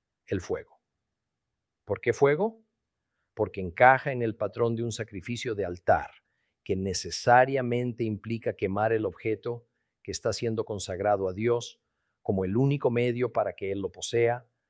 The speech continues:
mientras que al mismo tiempo impide que cualquier persona lo use. En realidad, el método para encontrar al malhechor era por sorteo.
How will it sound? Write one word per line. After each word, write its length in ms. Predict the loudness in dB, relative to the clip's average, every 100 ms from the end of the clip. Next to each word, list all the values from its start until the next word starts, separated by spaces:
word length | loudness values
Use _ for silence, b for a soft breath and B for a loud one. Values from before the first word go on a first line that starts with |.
| _ _ 2
mientras 360 | 4 4 -2
que 120 | 0
al 120 | 0 0
mismo 360 | -4 -2 -4
tiempo 520 | 0 -2 -2 -8 -14 _ _ _ _
impide 920 | -2 0 0 -2 -2 -2 -2 -4 -10 _ _ -4
que 140 | -2
cualquier 560 | 0 -4 -4 0 0 0
persona 500 | -10 -8 -8 -8 -10
lo 120 | -10
use. 400 | -10 -14 -16 _ _ _ _ _ _ _ _ -6
En 100 | 2
realidad, 580 | 6 8 8 10 10 8 -12 _ _ _ 2
el 180 | 4 8
método 440 | 8 6 6 8
para 180 | 8 6
encontrar 500 | 4 -2 2 6 8
al 140 | 6
malhechor 680 | 4 2 2 6 6 6 -2 _ _ _
era 220 | 4 4
por 120 | 4 -2
sorteo. 480 | -4 -6 -10 -10